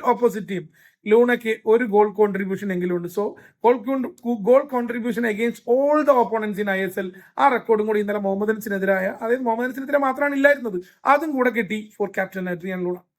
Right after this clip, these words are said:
പരിക്ക് മൂലം ഹിസൂസ് ഹിമെനസ് കളിക്കാതിരുന്നത് ശരിക്ക് പറഞ്ഞാൽ ഒരു പോരായ്മ തന്നെയാണ് കേരള ബ്ലാസ്റ്റേഴ്സ്. ഇന്നലത്തെ കളി കണ്ടപ്പോൾ നമുക്ക് വിലയിരുത്താൻ പറ്റുന്നത് ഹിമെനസിന്റെ അഭാവം. ശരിക്ക് പറഞ്ഞാൽ നോവ ഹിമെനസ് കോമ്പിനേഷന്റെ അത്രയ്ക്ക് അങ്ങോട്ട്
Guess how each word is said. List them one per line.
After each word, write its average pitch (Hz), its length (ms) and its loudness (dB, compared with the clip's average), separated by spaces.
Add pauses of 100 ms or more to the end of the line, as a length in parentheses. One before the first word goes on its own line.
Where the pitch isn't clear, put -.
(200)
പരിക്ക് 254 340 4
മൂലം 294 380 4
ഹിസൂസ് 247 340 -2
ഹിമെനസ് 269 420 -2
കളിക്കാതിരുന്നത് 240 760 0
ശരിക്ക് 233 300 -4
പറഞ്ഞാൽ 226 360 0
ഒരു 214 80 0
പോരായ്മ 202 560 2
തന്നെയാണ് 180 460 -4 (180)
കേരള 170 260 -6
ബ്ലാസ്റ്റേഴ്സ്. 165 420 -8
ഇന്നലത്തെ 208 260 -4
കളി 202 280 -4
കണ്ടപ്പോൾ 196 320 -6
നമുക്ക് 196 340 -6 (360)
വിലയിരുത്താൻ 220 540 2
പറ്റുന്നത് 202 560 -2 (480)
ഹിമെനസിന്റെ 294 600 0
അഭാവം. 185 560 0 (160)
ശരിക്ക് 269 220 -4
പറഞ്ഞാൽ 262 480 0 (440)
നോവ 277 380 6
ഹിമെനസ് 254 500 -2
കോമ്പിനേഷന്റെ 233 640 2
അത്രയ്ക്ക് 247 560 0
അങ്ങോട്ട് 214 360 2